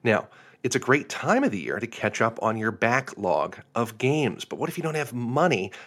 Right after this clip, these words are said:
to go out there and buy six, eight, seven games right now, full price? May I recommend to you Gamefly?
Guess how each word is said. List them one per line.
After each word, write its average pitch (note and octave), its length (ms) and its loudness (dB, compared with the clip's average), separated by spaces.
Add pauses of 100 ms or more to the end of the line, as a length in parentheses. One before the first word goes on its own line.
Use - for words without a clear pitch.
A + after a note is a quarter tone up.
to - 80 -2
go A2+ 140 2
out A2+ 220 2
there A#2 100 2
and G#2+ 300 -4
buy G2 480 6
six, - 400 0
eight, G#2+ 320 0
seven G#2 500 0
games E3+ 420 2
right E2+ 200 0
now, F2+ 160 0
full B2+ 260 2
price? - 480 -2 (380)
May G#2 100 4
I G2+ 40 6
recommend G#2+ 420 4
to C3 100 -2
you F3 300 0 (240)
Gamefly? A2 840 4